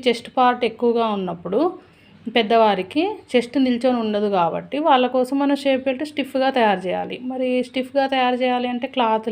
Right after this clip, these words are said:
లేదు, అప్పుడు ఏం చేయాలి మనం అనేది ఈరోజు వీడియోలో మీరు చూసేయండి.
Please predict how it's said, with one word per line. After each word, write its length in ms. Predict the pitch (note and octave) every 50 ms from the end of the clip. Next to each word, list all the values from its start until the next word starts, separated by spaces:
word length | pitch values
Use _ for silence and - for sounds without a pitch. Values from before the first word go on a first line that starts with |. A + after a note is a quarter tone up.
| G#3+ G#3
లేదు, 220 | G3+ G3 F#3+ F#3+ G3 - - - A3+
అప్పుడు 200 | A3 - A#3+ A3 A3+
ఏం 100 | A#3+ B3 A#3 A#3+
చేయాలి 300 | A#3+ A#3 A3+ A3 A3 G#3+ G#3
మనం 180 | G3+ G3+ G3+ G3 G3
అనేది 320 | G3 G3 G3 G3 C4+ F#4 A#4+ A#4+ - - - - - _ _ - A#3+
ఈరోజు 300 | A#3+ A3+ A3 G#3+ G#3 G#3+ A#3 A3+
వీడియోలో 260 | A3 G#3 G3 G#3 A#3 C4
మీరు 120 | D4 D4 -
చూసేయండి. 460 | B3+ A3+ - - F#3+ E3 D#3+ D3+ -